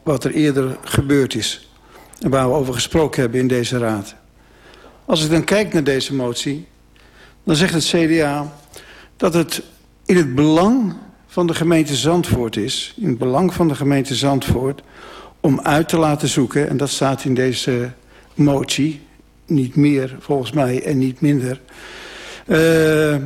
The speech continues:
naar de mogelijke juridische consequenties van de feiten en omstandigheden achter die schenking. Dus er wordt gevraagd, wat is de positie van de gemeente nu in vervolgstappen die er gezet worden?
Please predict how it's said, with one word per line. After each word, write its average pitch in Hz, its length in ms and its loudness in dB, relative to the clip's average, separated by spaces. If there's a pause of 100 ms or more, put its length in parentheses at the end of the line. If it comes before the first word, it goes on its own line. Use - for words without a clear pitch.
(180)
naar 175 260 4
de 160 120 2
mogelijke 185 600 2
juridische 160 500 2
consequenties 147 1120 0 (200)
van 151 180 -2
de 123 100 -2
feiten 160 320 0
en 156 120 2
omstandigheden 151 640 0
achter 147 300 -4
die 139 100 0
schenking. 139 580 0 (720)
Dus 160 600 0 (100)
er 147 100 -4
wordt 151 200 0
gevraagd, - 680 -2 (300)
wat 156 200 0
is 160 160 -2
de 151 100 -2
positie 143 840 0 (460)
van 175 240 2
de 151 80 2
gemeente 160 600 0
nu 143 540 0 (100)
in 180 220 2
vervolgstappen 165 840 0
die 143 160 2
er 127 80 -2
gezet 127 320 -2
worden? 123 380 -2